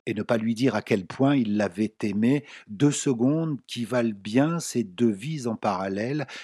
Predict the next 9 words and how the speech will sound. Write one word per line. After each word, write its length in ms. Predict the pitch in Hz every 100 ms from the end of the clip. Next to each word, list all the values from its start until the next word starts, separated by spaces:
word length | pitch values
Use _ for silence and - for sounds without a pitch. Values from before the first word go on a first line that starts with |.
| -
qui 180 | - -
n'auraient 280 | 92 98 104
jamais 280 | 92 90 92
dû 220 | - 101
se 160 | - 90
croiser, 580 | - - 87 - 82
va 160 | 85 98
savoir, 680 | - 90 - 87 73 73 -
Arrosoir 720 | - - 107 90 98 110 117